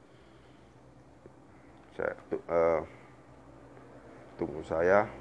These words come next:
di podcast selanjutnya. Waalaikumsalam. Assalamualaikum warahmatullahi wabarakatuh. Om Swasti-, Om Swastiastu, Namo Buddhaya, salam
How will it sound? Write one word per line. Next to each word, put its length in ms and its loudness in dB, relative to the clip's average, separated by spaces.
di 160 -2
podcast 480 2
selanjutnya. 480 -2
Waalaikumsalam. 380 -2
Assalamualaikum 800 0
warahmatullahi 720 4
wabarakatuh. 640 4
Om 120 0
Swasti-, 320 -2
Om 220 4
Swastiastu, 880 4
Namo 320 4
Buddhaya, 480 6
salam 260 6